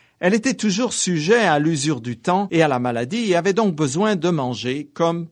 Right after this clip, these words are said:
tout un chacun. La résurrection de la fille de Jairus est le troisième épisode qui montre de façon spectaculaire l'autorité de Jésus sur, premièrement, les éléments naturels lorsqu'il calma la tempête,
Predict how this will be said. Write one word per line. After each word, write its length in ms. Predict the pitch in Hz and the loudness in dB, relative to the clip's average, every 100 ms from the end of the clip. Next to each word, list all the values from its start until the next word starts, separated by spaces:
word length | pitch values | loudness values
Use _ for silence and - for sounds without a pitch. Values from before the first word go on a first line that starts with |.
| - | -4
tout 220 | 233 220 | -4 -2
un 160 | 208 208 | 0 0
chacun. 520 | - 127 110 107 - _ _ - | -2 -6 -6 -12 -14 _ _ 0
La 120 | 196 | 2
résurrection 680 | 220 233 254 185 - 254 247 | 4 4 4 4 2 4 4
de 100 | 156 | 2
la 140 | 131 131 | 0 -4
fille 320 | - 233 180 | -2 0 0
de 260 | 135 127 | 0 -2
Jairus 920 | 120 - 135 143 170 175 269 196 - 208 | -2 0 0 0 0 0 0 0 -2 0
est 240 | 233 226 | 0 2
le 160 | 175 156 | 0 -2
troisième 680 | - 208 208 262 220 247 202 | -4 -2 2 2 2 2 2
épisode 720 | - 156 135 170 214 202 165 | 0 -4 -2 0 0 0 -6
qui 160 | - 190 | -4 0
montre 420 | 214 262 262 175 | 2 2 2 -2
de 120 | 156 | -2
façon 420 | 147 175 - 175 156 | -2 -2 -2 -4 -4
spectaculaire 960 | - - 247 240 196 - 156 202 190 | -6 -2 -2 0 -4 -2 -2 0 0
l'autorité 580 | 160 165 175 180 170 254 | 0 0 -2 -2 -2 -2
de 120 | 196 | -2
Jésus 480 | 135 147 123 170 202 | -2 -2 -4 -4 -4
sur, 360 | - - 170 151 | -4 -2 -4 0
premièrement, 600 | 233 220 185 175 220 214 | 0 2 0 0 0 2
les 320 | 143 120 160 | 0 0 -2
éléments 260 | 147 135 | 0 0
naturels 600 | 127 117 - 170 233 254 | -2 -4 -4 -2 0 2
lorsqu'il 400 | 139 123 - 143 | 0 -2 -6 -8
calma 340 | - 143 127 117 | -2 -2 0 -4
la 100 | 110 | -4
tempête, 460 | 120 113 226 254 | -6 -4 -2 -2